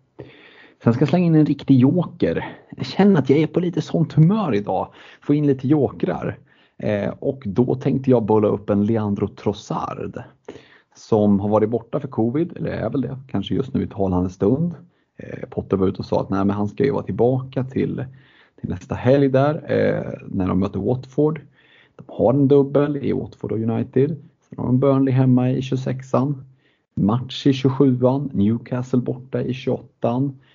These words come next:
Visst, det är tufft i tjugonio trettio, inga problem att bänka honom eller skeppa honom för den delen då. Sitter du kvar med en trettioettan, då har du Norwich hemma. Eh, Trossard tycker jag smyger lite under radarn, jättelåg T S B, en komma nio.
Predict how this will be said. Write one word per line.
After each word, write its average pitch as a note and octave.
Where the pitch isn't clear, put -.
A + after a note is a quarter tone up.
Visst, B2+
det A#2+
är A#2+
tufft B2+
i B2+
tjugonio A#2+
trettio, -
inga G#2
problem F#2
att F#2
bänka F#2
honom G2
eller F#2+
skeppa -
honom G#2
för G#2+
den G2+
delen G2
då. G#2
Sitter C3
du D3+
kvar A2+
med G2
en F#2
trettioettan, -
då G2+
har G2+
du G#2
Norwich -
hemma. G2
Eh, G2
Trossard C3+
tycker E3+
jag C#3
smyger C#3
lite B2+
under A#2+
radarn, B2
jättelåg G2+
T F#2+
S -
B, -
en G2
komma F#2
nio. F#2+